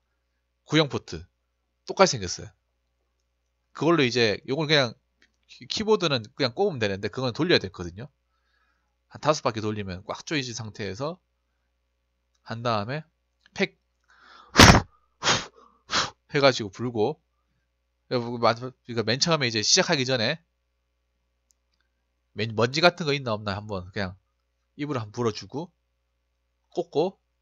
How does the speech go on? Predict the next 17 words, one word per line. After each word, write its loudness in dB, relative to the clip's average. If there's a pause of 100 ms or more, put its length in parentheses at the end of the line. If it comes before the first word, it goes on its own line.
(480)
예. -2 (680)
그래서 -2
채널 2
삼 -2
번 -4
맞추고, -6
보통 -8
삼 4
번이었을 2
거예요. 0
보통 -14
삼 -8
번 -10
맞추고, -12 (1400)
예, -12
게임하고. -2 (420)
아, -20